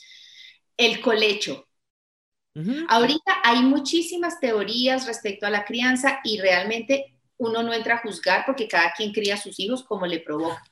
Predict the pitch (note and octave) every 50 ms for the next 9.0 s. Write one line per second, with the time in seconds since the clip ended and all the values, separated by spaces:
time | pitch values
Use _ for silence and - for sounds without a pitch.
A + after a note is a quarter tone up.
0 | - - - G3 G3 - A#3+ A#3 G3+ F#3 F3 G3+ F#3+ F3+ F#3 G3 G#3 A3 A3 G3+
1 | F3+ D3 A#2+ B2 C#3 - E3+ F3 F3 - - - D3+ C#3+ - - C#3 - - -
2 | F3 - - A#3+ A3 - - G#3 F#3 - - - - - G3 - D#3 D#3 D3 -
3 | E3+ - C#4 C#4+ C4+ C4+ B3 A#3+ - G#3+ F#3+ F#3 A3 A3 A3+ A#3 A3+ A3 G3+ F#3+
4 | F#3+ F3+ E3+ F3+ F#3 F3+ - F#3+ F#3 F#3+ - D#3 D3 - F3+ F3 - F#3 F3 F3
5 | F3 E3+ D3+ - D#3 C#3+ - D3 C3+ - - E3+ E3 C#3+ - F#3 F#3 F3+ F3 E3+
6 | D#3+ D3 C3+ C#3 C#3 C3+ C3 - - D3+ D3+ D#3 - - F3 E3 E3 G3 G#3 G3
7 | - - D3+ C3 A2+ G#2+ - _ _ _ _ _ _ - C3+ D#3 G#3 D#4+ F4 -
8 | _ _ - B3+ B3+ A#3 - - - - A3+ A#3+ B3 B3 A#3+ A3 G#3+ - -